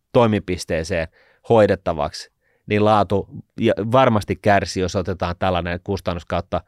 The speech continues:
ö, niin sanottu, ö, tulo- tai liikevaihtopuoli niin kuin, ö, ö, suhdeluku käyttöön. Joten sen kaveriksi tarvitaan vapaa liikkuvuus.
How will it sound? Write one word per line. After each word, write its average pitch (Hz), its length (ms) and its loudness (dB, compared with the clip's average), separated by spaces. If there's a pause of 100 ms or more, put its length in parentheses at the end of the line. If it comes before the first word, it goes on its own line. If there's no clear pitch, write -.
(480)
ö, 87 280 0
niin 101 220 2
sanottu, 90 420 -4
ö, 92 340 0
tulo- 104 360 2 (160)
tai 92 160 -2
liikevaihtopuoli 90 840 -4 (180)
niin 92 220 -8
kuin, 82 180 -6 (140)
ö, - 40 -6
ö, 82 520 -8 (520)
suhdeluku 92 580 -2
käyttöön. 90 500 -4 (180)
Joten 104 300 -2
sen 127 320 -2
kaveriksi 151 540 2
tarvitaan 87 580 -4 (260)
vapaa 110 400 2
liikkuvuus. - 720 -8